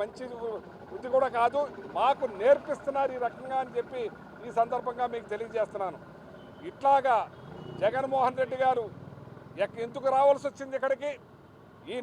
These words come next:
నెల్లూరు జిల్లాకి గోవర్ధన్ రెడ్డి గారిని అక్రమంగా అరెస్ట్ చేయబట్టి ఆయన రావాల్సి వచ్చింది. అలాగే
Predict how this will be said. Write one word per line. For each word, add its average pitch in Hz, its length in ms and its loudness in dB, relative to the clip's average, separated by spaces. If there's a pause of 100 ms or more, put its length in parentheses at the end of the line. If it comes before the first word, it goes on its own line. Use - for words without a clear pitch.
నెల్లూరు 277 440 8
జిల్లాకి 269 420 6 (120)
గోవర్ధన్ 269 520 4
రెడ్డి 254 220 -2
గారిని 262 340 6
అక్రమంగా 277 560 2
అరెస్ట్ 240 320 0
చేయబట్టి 262 500 2 (760)
ఆయన 240 200 8 (120)
రావాల్సి 240 380 4
వచ్చింది. 165 320 -10 (680)
అలాగే 277 320 8